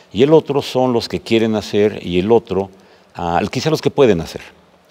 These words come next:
Y los que pueden hacer tienen la vara gubernamental y los que quieren hacer podían ser considerados que tienen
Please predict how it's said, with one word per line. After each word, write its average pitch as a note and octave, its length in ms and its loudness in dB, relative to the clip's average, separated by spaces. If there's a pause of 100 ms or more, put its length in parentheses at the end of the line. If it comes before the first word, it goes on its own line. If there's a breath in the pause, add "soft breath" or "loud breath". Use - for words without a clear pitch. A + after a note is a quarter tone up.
(280 loud breath)
Y - 40 -2
los C3 120 0
que C3+ 80 2
pueden E3 220 0
hacer C#3+ 280 0
tienen A#2+ 420 -2
la F2+ 80 2
vara G#2+ 340 0
gubernamental F2 760 -4
y A#2 60 -6
los F#2 160 -8
que - 80 -12
quieren G2+ 320 -2
hacer A#2 340 -2 (400 loud breath)
podían G2+ 300 -2
ser A2 160 -4
considerados A#2 580 -4
que G#2 100 -6
tienen G#2+ 460 -2